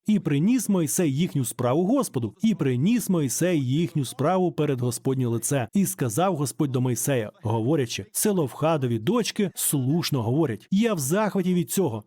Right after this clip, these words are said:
Мені подобається, що Господь каже про них: «Целовхадові дочки слушно говорять» або говорять правильні речі. Інакше кажучи, їхні слова звучать так: «Дай нам володіння, дай нам володіння, хай володіння прийде до нас».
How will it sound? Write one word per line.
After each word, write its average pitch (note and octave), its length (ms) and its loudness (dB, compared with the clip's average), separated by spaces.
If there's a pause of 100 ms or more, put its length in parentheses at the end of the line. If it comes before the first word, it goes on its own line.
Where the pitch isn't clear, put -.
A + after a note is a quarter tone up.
Мені F3+ 480 2
подобається, D3+ 720 0
що - 220 0
Господь G3 460 0
каже E3+ 400 0
про D3 180 0
них: E3 340 0
«Целовхадові C#3 920 0
дочки G#3+ 640 0
слушно C#3+ 640 0
говорять» B2+ 480 0
або D#3+ 320 2
говорять F#3+ 520 0
правильні B2 460 0
речі. A3 460 -2
Інакше G#3 460 2
кажучи, A3 500 0
їхні C#3 460 0
слова D#3+ 440 0
звучать B2+ 540 -2
так: C#3+ 360 -2
«Дай D3+ 340 0
нам F3+ 180 2
володіння, E3+ 720 2
дай D3 440 0
нам G#3 200 2
володіння, F3+ 720 2
хай F#3 260 2
володіння D#3+ 600 2
прийде E3+ 600 0
до C#3 140 0
нас». D#3 360 -2